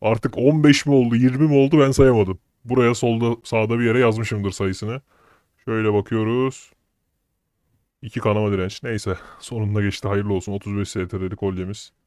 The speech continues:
Bunu da şimdilik bir pazara atalım. Arkadaşlar, şöyle bir lag oldu oyunda. Bu nasıl bir şey? İnanamıyorum. Devam edeceğim, bakayım tutacak mı? Vay arkadaş.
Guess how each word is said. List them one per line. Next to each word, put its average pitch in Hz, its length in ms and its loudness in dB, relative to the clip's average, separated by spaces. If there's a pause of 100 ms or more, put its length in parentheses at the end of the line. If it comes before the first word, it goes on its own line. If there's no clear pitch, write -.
(920)
Bunu 120 240 -6
da 101 60 0
şimdilik 98 400 -8
bir 107 60 -12
pazara 92 340 -4
atalım. 90 300 -6 (920)
Arkadaşlar, 110 520 -2
şöyle 135 380 2
bir 127 60 0
lag 117 200 2
oldu 104 260 2
oyunda. 98 380 -4 (580)
Bu 113 80 -6
nasıl 131 220 -4
bir 123 60 -4
şey? 98 260 -6
İnanamıyorum. 107 580 -6 (760)
Devam 110 240 -2
edeceğim, 95 260 -2
bakayım 92 240 -4
tutacak 92 440 -8
mı? 90 80 -20 (3000)
Vay 92 220 -2
arkadaş. 90 760 -8